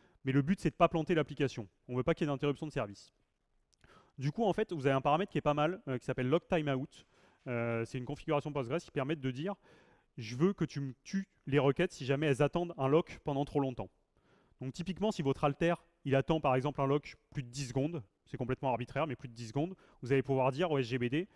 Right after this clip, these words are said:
bah, tu me tues ma requête de migration parce qu'elle a attendu plus de dix secondes, et que pendant dix secondes, bah, il y a des requêtes qui se sont empilées derrière, et je suis en train de commencer à bloquer mon application.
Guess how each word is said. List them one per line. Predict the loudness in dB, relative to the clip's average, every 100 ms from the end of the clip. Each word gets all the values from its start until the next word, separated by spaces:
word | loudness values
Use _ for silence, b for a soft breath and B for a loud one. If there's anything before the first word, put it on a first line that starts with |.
| b b b -2
bah, | -2
tu | 0
me | -4
tues | -2 -2 -2 0
ma | 2
requête | 4 2
de | 0
migration | 0 2 2 0
parce | -2 0
qu'elle | 0
a |
attendu | 0 -2 -6
plus | -10
de | -12
dix | -6
secondes, | -4 -4 -6 b b
et | -14
que | -14 -2
pendant | 0 0
dix | -2
secondes, | 0 2
bah, | 4
il | 4
y |
a |
des | 4
requêtes | 2 0 -4
qui |
se | -8
sont | -6
empilées | -4 -2 0
derrière, | 2 2 0 0 -6
et |
je | -6
suis | -2
en | -4
train | -2
de | -6
commencer | -2 0 2 2
à |
bloquer | 2 0
mon | -2 -4
application. | -4 -4 -6 -6